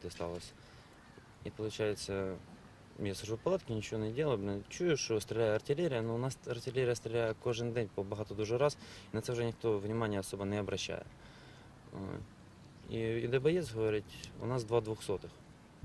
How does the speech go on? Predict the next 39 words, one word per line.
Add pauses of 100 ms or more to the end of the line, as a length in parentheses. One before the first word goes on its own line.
(420)
Говорю:
«Хто?» (560)
Говорить:
«Не
знаю». (500)
Я
йду
до,
е, (100)
туди
до
Діми,
до,
в
палатки,
думаю,
ну,
Діма,
як
завжди,
в
курсі, (340)
хто
там
і
що
там. (880)
Іду
туди,
а
Діми
немає. (680)
Думаю,
де
Діма?
Він
обично
перший
там